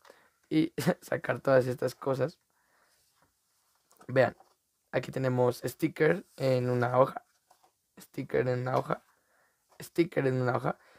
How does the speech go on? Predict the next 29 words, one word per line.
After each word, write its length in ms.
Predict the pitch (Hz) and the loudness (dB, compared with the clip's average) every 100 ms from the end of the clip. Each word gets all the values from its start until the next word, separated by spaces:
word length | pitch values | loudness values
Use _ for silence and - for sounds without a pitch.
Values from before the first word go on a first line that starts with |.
| _ - | _ 2
pero 640 | 175 175 170 165 160 160 - | 6 10 10 10 8 4 0
aquí, 340 | 131 - - | -2 -2 -14
como 240 | - 135 - | -6 -6 -4
pueden 280 | 139 131 123 | -2 -2 0
ver, 220 | 139 - _ _ _ _ | 0 0 _ _ _ _
tenemos 640 | 135 139 139 139 135 - _ _ _ _ _ _ _ - | -6 0 4 4 2 -4 _ _ _ _ _ _ _ 2
muchísimo, 800 | 170 - 196 175 156 156 151 147 | 4 6 6 6 6 6 6 6
muchísimo 880 | 143 135 - 135 135 127 127 123 123 | 4 0 -2 -2 0 2 4 6 4
vinil. 480 | 127 120 131 160 - _ _ | 0 0 0 -2 -8 _ _
Eh, 420 | 127 127 123 127 - _ _ | 0 4 4 2 -4 _ _
me 160 | - 127 | -4 -2
regaló 460 | 120 120 123 131 - | 0 0 4 4 4
demasiado. 520 | 131 123 120 131 131 | 4 4 0 0 2
Yo 120 | 143 | 4
le 100 | 139 | 4
dije, 360 | 135 131 147 - - | 2 0 -2 -4 -4
"Eh, 180 | 143 | -2
J 280 | 143 - 143 | -2 -2 0
Gom, 220 | 139 143 135 _ _ _ _ - | 2 2 0 _ _ _ _ -6
rífate, 800 | 131 139 - 139 139 135 135 - | -6 -6 -4 0 2 2 0 -4
eh, 320 | - 127 - - - - - | -4 -2 -2 -6 -12 -18 -16
<laughs> 400 | - - 123 117 _ _ _ _ | -10 -2 -2 -2 _ _ _ _
rífate, 280 | 135 - - | -14 -10 -4
o 80 | 139 | -4
sea, 120 | 135 | 0
me 100 | 131 | 0
puedes 240 | 127 139 135 | 2 4 6
regalar, 420 | 127 123 127 127 | 6 8 8 8
eh, 340 | 127 123 117 | 6 4 2